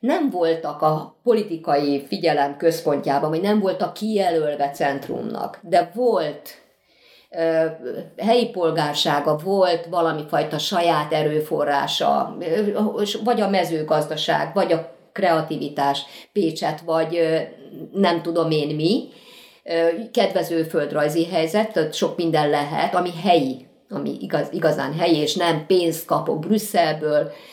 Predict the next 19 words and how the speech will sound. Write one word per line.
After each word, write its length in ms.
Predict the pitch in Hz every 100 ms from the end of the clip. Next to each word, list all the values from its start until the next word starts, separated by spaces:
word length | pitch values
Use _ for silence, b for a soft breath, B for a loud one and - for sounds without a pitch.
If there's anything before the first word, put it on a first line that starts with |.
| B
amit, 420 | 175 151 139 -
ö, 200 | 147 147 - -
ez 180 | 139 160
az 100 | 165
aranyozott 540 | 180 175 170 165 165 165
gyeplő, 420 | 185 - 185 165
amit 240 | 156 151
csak 180 | - 165
úgy 120 | 156
lenyalogatok, 800 | 165 180 180 170 160 156 156 151
hanem 280 | 143 139 139
tényleg 360 | 233 233 175 151
helyben 400 | 170 143 143 143
kell 200 | 165 147
a 60 | 156
saját 380 | 208 185 151 -
forrásaimat, 720 | 160 - 160 156 156 - -
a 40 |
saját 480 | - 160 160 151